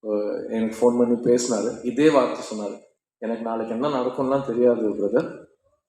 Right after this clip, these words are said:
இந்த படம் சூஸ் பண்ணதுக்கு நான் ரொம்ப பெருமையா ஃபீல் பண்றேன், எனக்கு படம் ரொம்ப பிடிச்சிருக்கு" அப்படின்னு தான் படத்தை பத்தி ரொம்ப அழகா அவர் வர்ணிச்சாரு.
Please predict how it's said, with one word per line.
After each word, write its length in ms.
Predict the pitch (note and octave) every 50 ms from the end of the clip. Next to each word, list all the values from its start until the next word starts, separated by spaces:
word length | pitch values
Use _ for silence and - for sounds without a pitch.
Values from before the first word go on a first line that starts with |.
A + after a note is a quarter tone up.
| _ _
இந்த 240 | - A2 G#2+ - -
படம் 240 | A2+ A2 A2 A2 -
சூஸ் 280 | - - C#3 C3 - B2+
பண்ணதுக்கு 240 | A#2 A#2 A#2 C3+
நான் 120 | C3+ A#2 G2+
ரொம்ப 220 | G2+ G2+ A2 -
பெருமையா 420 | - - A2+ A2+ B2 B2 B2 B2+ B2
ஃபீல் 280 | B2 A#2+ A2 A2 A2
பண்றேன், 280 | A2 G2+ G2 F2 G2 G#2
எனக்கு 180 | G#2 G#2 -
படம் 200 | - G#2 A#2+ B2+
ரொம்ப 240 | A#2+ A2 G#2+ A#2+ C3+
பிடிச்சிருக்கு" 520 | C3+ C3+ - B2+ A#2 - B2 A#2 - - A#2
அப்படின்னு 420 | A2 G#2 G2+ G#2 A2+ A2+ A2+ A2
தான் 220 | A#2+ A#2 A2+ A2+ A2+
படத்தை 260 | C#3 - - C3 B2
பத்தி 200 | A2+ G#2+ - B2+
ரொம்ப 240 | A#2 A#2 A#2+ A#2+ A#2
அழகா 360 | A2 A2 A2+ A#2 A#2+ B2+ B2+
அவர் 160 | A#2+ A2 G#2+ G#2+
வர்ணிச்சாரு. 680 | G#2+ G#2+ A2+ A2+ A2 - - G#2 G2+ - - - -